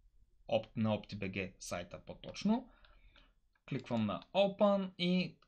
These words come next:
картинката се качва. След като приключи нейния аплоад, най-вероятно в момента Regenerate Thumbnails вече се е справил и регенерирал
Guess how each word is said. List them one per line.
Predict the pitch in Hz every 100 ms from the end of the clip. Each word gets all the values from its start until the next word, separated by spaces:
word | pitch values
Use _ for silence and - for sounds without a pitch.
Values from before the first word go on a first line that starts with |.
| -
картинката | 147 - - 151 139 -
се | - 113
качва. | - 107 - - 185
След | 185 175 180
като | 180 160 151
приключи | 147 117 156 151 139
нейния | 131 127 120
аплоад, | 110 117 131 185 151
най-вероятно | 143 165 156 151 156 170 170 165 -
в | -
момента | 139 143 156 156 139 165 - -
Regenerate | 131 120 147 151 143 -
Thumbnails | 151 143 147 151
вече | 127 151 -
се | 120
е |
справил | - - 147 147 151
и | 135
регенерирал | 120 117 117 123 143 139 -